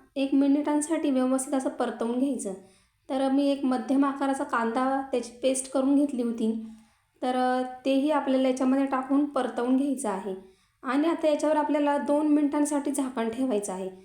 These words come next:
तर आता झाकण ठेवल्यानंतर काय होईल, तर कांद्याचा कच्चेपणा हा पूर्ण निघून जाईल. दोन मिनिटानंतर आपण बघूया, तर, अ, मसाल्याला छान तेल सुटलेलं आहे,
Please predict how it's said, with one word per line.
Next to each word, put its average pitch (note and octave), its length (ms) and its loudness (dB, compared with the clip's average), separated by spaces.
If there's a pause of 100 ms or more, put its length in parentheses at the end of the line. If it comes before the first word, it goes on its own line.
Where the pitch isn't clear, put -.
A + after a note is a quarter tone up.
(400)
तर D4 120 0
आता C#4+ 100 0
झाकण C#4 420 0
ठेवल्यानंतर D4+ 520 2
काय C4 280 -2
होईल, B3+ 380 -2
तर C#4 60 -4
कांद्याचा C4+ 540 -2
कच्चेपणा C4+ 580 0
हा C#4 80 2
पूर्ण C4 300 -2
निघून B3+ 400 2
जाईल. G#3 240 -2 (1040)
दोन D#4 280 4
मिनिटानंतर D#4 580 2
आपण C#4 500 0
बघूया, B3 460 0 (500)
तर, C4 100 0
अ, C4 200 0
मसाल्याला C4+ 540 0 (140)
छान C#4 160 0
तेल C4+ 260 0
सुटलेलं C4+ 460 0
आहे, A#3+ 320 -2